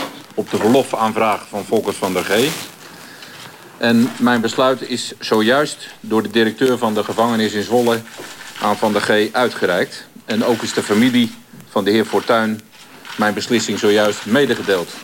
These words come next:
En dit besluit houdt in dat de verlofaanvraag opnieuw is geweigerd. Bij mijn besluit heb ik alle feiten en omstandigheden moeten meewegen die thans bekend zijn.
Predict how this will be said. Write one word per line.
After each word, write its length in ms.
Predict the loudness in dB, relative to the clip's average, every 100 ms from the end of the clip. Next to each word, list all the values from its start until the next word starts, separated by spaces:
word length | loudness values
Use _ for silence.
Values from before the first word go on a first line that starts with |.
| -20 -20 -20 -20 -20 -18 -16 -16 -6
En 120 | 0
dit 160 | 2 2
besluit 440 | 0 2 2 2
houdt 240 | 2 -2 0
in 380 | 0 2 0 -8 -18 -18 -18 -6 0
dat 300 | 0 0 -6
de 100 | -2
verlofaanvraag 760 | 2 2 2 0 0 2 2 0 -6
opnieuw 420 | -2 2 4 4
is 140 | 0 0
geweigerd. 500 | 0 2 0 -4 -12 -20 -20 -20 -20 -20 -20 -20 -20 -16 -14 -10 -2
Bij 160 | 0
mijn 160 | 2 0
besluit 380 | 0 2 2 2
heb 120 | 0
ik 120 | 0
alle 440 | 0 2 4 4 2
feiten 360 | 0 0 0 0
en 60 | 0
omstandigheden 680 | 0 0 0 0 2 2 2
moeten 260 | 2 2
meewegen 520 | 4 4 4 2 0
die 140 | -4 -2
thans 460 | -2 -2 -4 -14 -14
bekend 360 | -8 -2 -2 0
zijn. 440 | 0 0 -6 -12